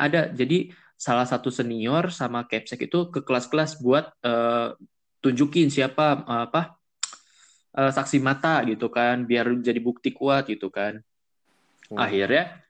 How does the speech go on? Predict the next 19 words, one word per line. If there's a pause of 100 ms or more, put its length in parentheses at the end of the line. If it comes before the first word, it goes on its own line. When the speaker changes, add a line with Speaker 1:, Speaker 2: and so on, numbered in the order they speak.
(160)
Speaker 1:
karena
gua
tahu
kan,
apa, (480)
eh,
walaupun
tujuannya
dari
sekolah
baik
buat
nyari
saksi
mata,
tapi
di
luar
sekolah,